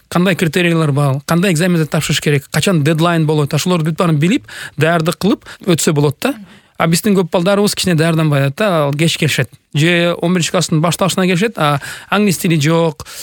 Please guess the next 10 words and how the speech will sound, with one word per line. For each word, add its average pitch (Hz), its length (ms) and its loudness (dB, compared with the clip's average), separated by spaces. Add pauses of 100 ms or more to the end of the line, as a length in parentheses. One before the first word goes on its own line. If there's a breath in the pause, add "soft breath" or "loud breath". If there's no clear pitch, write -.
(180 loud breath)
же 170 600 2
буга 165 300 0
чейин 185 180 0
экзамен 165 260 0
тапшырган 156 400 0
жок, 156 200 -2 (280)
э, - 400 -6
кичине 147 240 2
жетишпей 147 320 2
калат 120 160 0